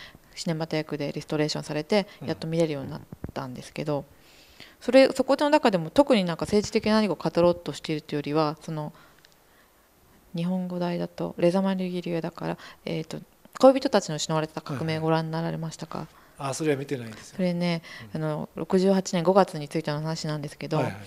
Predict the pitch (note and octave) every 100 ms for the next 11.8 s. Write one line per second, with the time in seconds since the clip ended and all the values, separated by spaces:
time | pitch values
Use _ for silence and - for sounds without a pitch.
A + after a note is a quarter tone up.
0 | - - A3+ A3 F#3 D#3 D#3 - - C3+
1 | D3+ C#3+ - - - E3+ E3 - - -
2 | - F3+ - C#3+ C3 - - E3 C#3 -
3 | - _ - D#3+ D3+ - - D3+ - _
4 | - - - - D#3+ D#3 D3+ D3 - D3
5 | D3+ - - E3 D#3+ - C#3+ - C#3+ C#3+
6 | - C#3+ C#3+ D3 D#3 E3+ - A#3+ G#3 A3
7 | A3 G#3+ A#3 A3 A#3 G#3+ - D#3 F3+ F3+
8 | D3+ - D#3+ D#3 E3 D3+ C3 C3 C#3 C#3+
9 | D3 - - - _ _ - C4 A#3+ G3+
10 | F#3 F3+ E3 D3 C#3+ - F#3 F3 C#3+ C#3
11 | C#3 C#3+ D3 C#3 D3 - -